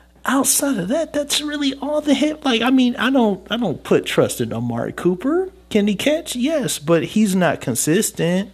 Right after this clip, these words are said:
Um, it's not like he is, it's like, yes, he's, he's okay, but, like, he's, he doesn't strike fear into the hearts of, of defenses.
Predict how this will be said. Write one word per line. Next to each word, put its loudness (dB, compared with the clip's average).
Um, 0
it's 4
not 2
like 0
he 2
is, 0
it's 0
like, 4
yes, 4
he's, -2
he's 0
okay, 2
but, 0
like, -6
he's, -2
he -2
doesn't 2
strike -2
fear 0
into -2
the -4
hearts -4
of, -2
of -6
defenses. -4